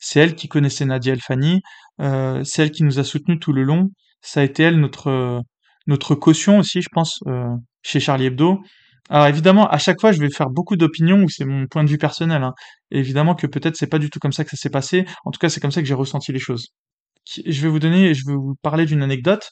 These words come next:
Comment est-ce qu'on a obte-, réussi à obtenir, euh, plusieurs milliers d'euros de la part de Elisabeth Badinter, qui est une milliardaire, euh, française, euh, qui est actionnaire, euh, bah, chez Publicis, Havas. Euh, bah, tout simplement parce que Nadia est,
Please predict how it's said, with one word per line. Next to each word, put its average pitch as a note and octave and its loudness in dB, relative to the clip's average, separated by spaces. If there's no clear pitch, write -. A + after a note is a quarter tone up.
Comment F3+ 4
est-ce G3 2
qu'on D#3 0
a D3+ 6
obte-, D3 0
réussi D#3+ 0
à F3 4
obtenir, D3+ -2
euh, B2+ -4
plusieurs F#3+ 4
milliers E3 4
d'euros D#3 2
de C3+ 0
la C3 0
part C#3+ -2
de B2 -4
Elisabeth D3+ 0
Badinter, C3+ 0
qui - -10
est B2+ -4
une B2+ -4
milliardaire, C3+ -2
euh, B2 -2
française, C3+ -2
euh, B2 -8
qui - -2
est - 4
actionnaire, C#3+ -2
euh, B2 -4
bah, C3 -6
chez C#3+ -2
Publicis, C#3+ -6
Havas. D3 -2
Euh, C3+ -6
bah, C#3+ -2
tout E3 -6
simplement F3+ 2
parce E3 0
que - -6
Nadia C#3 0
est, B2+ -4